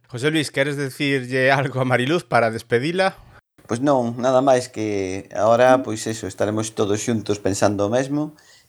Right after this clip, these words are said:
Speaker 2: na volta ao traballo, na volta a, a estar coa, coa xente, eh, cos libros de novo. É unha nova realidade, como din, efectivamente, pois a ver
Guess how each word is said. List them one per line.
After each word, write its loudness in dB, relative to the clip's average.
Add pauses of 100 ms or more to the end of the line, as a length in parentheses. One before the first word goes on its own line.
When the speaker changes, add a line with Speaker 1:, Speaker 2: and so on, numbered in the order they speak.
Speaker 2:
na 0
volta 2
ao -2
traballo, 2
na 0
volta 0
a, -4
a -6
estar -2
coa, -2
coa -2
xente, -4 (540)
eh, 0
cos -6
libros -2
de -4
novo. 0
É -2 (240)
unha -6
nova 0
realidade, 2
como -8
din, -4
efectivamente, -2
pois -8
a 2
ver 0